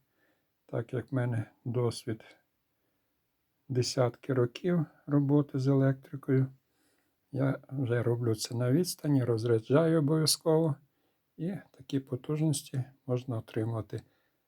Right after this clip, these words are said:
Конденсатори із телевізора. От в мене їх є багато, ще можна зробити. Десь до десятка їх є.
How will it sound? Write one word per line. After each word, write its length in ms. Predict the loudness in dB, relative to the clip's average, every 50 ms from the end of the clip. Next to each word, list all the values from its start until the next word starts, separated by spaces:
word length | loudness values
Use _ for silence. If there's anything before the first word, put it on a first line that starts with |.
| _ _ _ _ _ _ _ _ _ _ _ -20 -20
Конденсатори 1080 | -2 2 4 6 6 6 6 4 4 2 0 0 2 2 2 2 0 -2 -4 -4 -6 -6 -6
із 180 | -6 -8 -8
телевізора. 960 | -6 -6 -4 -2 0 0 0 0 -2 -4 -4 -2 -2 0 2 2 2 2 -2 -6 -12 _ _ _ _ _ _ _ _ _ _ _ _ _ _ _ _ _ _
От 260 | -6 -6 -6 -6 -4
в 20 | -2
мене 260 | 0 0 2 0 0
їх 240 | -2 -4 -6 -6 -6
є 120 | -4 -4
багато, 680 | -4 -4 -4 -4 -2 -2 -2 -4 -4 -4 -4 -4 -4 -4 -6 _ _ _
ще 380 | -20 -20 -18 -14 -6 -4 0 2
можна 420 | 2 2 2 0 -2 -4 -4 -2
зробити. 600 | -2 2 2 2 2 2 2 0 0 -2 -8 -12 -12 _ _ _ _ _ _ _ _ _ _ _ _ _ _
Десь 360 | -8 -6 -6 -6 -6 -10 -14 -12 -10
до 140 | -8 -6 -6
десятка 600 | -4 -4 -4 -4 -2 -2 -2 -4 -4 -6 -6 -4
їх 320 | -2 -2 -2 -4 -6 -6 -4
є. 200 | -2 -2 -2